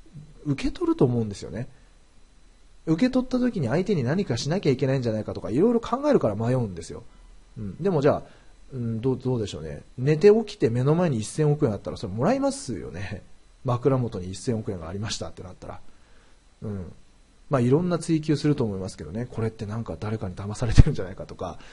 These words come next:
ね。それってでも結局失敗することを考えてるから、そういうことを考えてるんですよ。うん。ですよね。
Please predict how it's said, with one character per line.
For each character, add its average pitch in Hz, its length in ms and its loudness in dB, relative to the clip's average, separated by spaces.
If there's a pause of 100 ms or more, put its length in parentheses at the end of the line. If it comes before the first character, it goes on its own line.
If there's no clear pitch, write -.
(160)
ね。 135 200 -4 (260)
そ - 100 4
れ 240 80 4
っ - 20 -10
て 180 80 0
で 147 140 0
も 147 80 2
結 185 180 0
局 196 140 -2
失 170 220 -2
敗 226 160 6
す 226 80 0
る 220 60 0
こ 220 80 6
と 147 80 4
を - 20 2
考 139 240 0
え 135 60 0
て 131 80 -2
る 107 80 -2
か 175 100 -2
ら、 151 60 -2
そ 147 100 2
う - 20 8
い 127 40 4
う - 20 4
こ 127 80 -2
と 113 60 -2
を - 20 -6
考 117 260 -4
え 92 60 -4
て 87 100 -10
る 71 80 -14
ん 71 40 -16
で 80 80 -16
す - 40 -16
よ。 - 140 -14 (640)
う - 20 -12
ん。 95 200 -8 (1200)
で 135 100 0
す 117 60 -8
よ 90 100 -10
ね。 104 240 -6